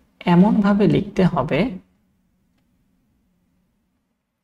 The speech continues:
so that আমাদের, আহ, নিচের মানগুলোর গুণিতক আকারে উপরে থাকে। ঠিক আছে? তাহলে আমরা যদি মানটাকে এভাবে লেখার চেষ্টা করি,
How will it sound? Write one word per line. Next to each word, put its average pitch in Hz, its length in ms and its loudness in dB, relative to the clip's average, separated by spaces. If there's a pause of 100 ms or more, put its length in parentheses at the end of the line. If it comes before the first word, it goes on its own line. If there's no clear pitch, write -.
(760)
so 214 120 4 (160)
that 180 220 0 (1300)
আমাদের, 151 260 4 (1300)
আহ, 143 280 2 (120)
নিচের 226 340 4
মানগুলোর 196 440 6 (1600)
গুণিতক 208 600 4
আকারে 214 280 2
উপরে 147 240 -2 (500)
থাকে। - 180 -20 (400)
ঠিক 196 160 2
আছে? - 120 -10 (120)
তাহলে 170 200 0
আমরা 170 160 2
যদি 180 180 2
মানটাকে 165 280 2
এভাবে 180 240 4
লেখার 151 240 0
চেষ্টা - 260 -2
করি, 190 120 2